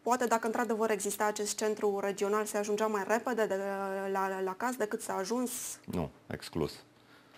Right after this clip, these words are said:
Speaker 2: Și vă spun și de ce. Uh, chiar dacă, uh, să spunem că o, un centru regional care, uh,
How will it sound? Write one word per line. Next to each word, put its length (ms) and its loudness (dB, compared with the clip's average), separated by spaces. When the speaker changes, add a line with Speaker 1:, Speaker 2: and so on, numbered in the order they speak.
Speaker 2:
Și 120 -6
vă 100 2
spun 220 0
și 140 -2
de 140 4
ce. 160 -6
Uh, 300 2
chiar 280 12
dacă, 580 6
uh, 320 -4
să 120 -4
spunem 440 2
că 520 2
o, 380 0
un 160 -2
centru 340 4
regional 600 4
care, 640 0
uh, 220 -4